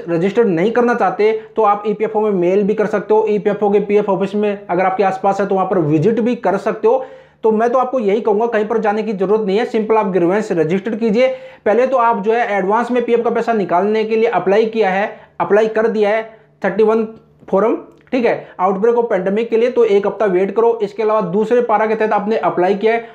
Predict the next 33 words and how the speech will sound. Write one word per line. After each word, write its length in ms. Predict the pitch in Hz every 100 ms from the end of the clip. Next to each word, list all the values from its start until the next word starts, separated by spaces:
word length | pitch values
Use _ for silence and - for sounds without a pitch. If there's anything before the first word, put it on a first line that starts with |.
| -
तो 80 | 220
पन्द्रह 560 | 147 180 185 214 226 208 156 160
बीस 220 | 208 214
दिन 160 | 220
वेट 240 | 190 196 202
करो, 240 | 226 240 - - 220
और 140 | 220
फॉर्म 260 | 220 226 233
नाइनटीन 500 | 202 190 190 233 254
टेन 200 | 233 226
सी 160 | 226 240
अप्लाई 400 | 190 170 175 220
किया 180 | 214 202
है 60 | 226
तो 120 | 247 240
पच्चीस 420 | 214 208 - 247
दिन 200 | 196 240
आप, 220 | 196 202 180
बीस 260 | 196 247
पच्चीस 340 | - 220 247 214
दिन 160 | 226
आप 240 | 202 196 160
वेट 220 | 190 202
करो, 140 | 220
उसके 240 | 233 - 220
बाद 280 | 196 208 220
ही 60 | 226
आप 220 | 196 180
जो 80 | 214
है 80 |
ग्रीवेंस 380 | 180 175 208 208
रजिस्टर 420 | 185 175 214 226
कीजिए, 420 | 214 196 170 262